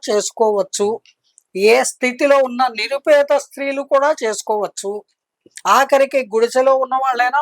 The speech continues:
వాళ్ళ గుడిసెను శుభ్రంగా అలంకరించుకొని, ఉన్నంతలో, ఆ, ఉన్న బట్టల్నే ఉతికి కట్టుకొని, చక్కగా ఒక కలశం పెట్టుకొని, ఒక కొబ్బరికాయ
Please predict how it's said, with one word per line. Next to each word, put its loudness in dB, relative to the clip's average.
వాళ్ళ 2
గుడిసెను -2
శుభ్రంగా -2
అలంకరించుకొని, -4
ఉన్నంతలో, 2
ఆ, -4
ఉన్న 0
బట్టల్నే -2
ఉతికి -6
కట్టుకొని, -2
చక్కగా 2
ఒక 0
కలశం -2
పెట్టుకొని, -4
ఒక -2
కొబ్బరికాయ 0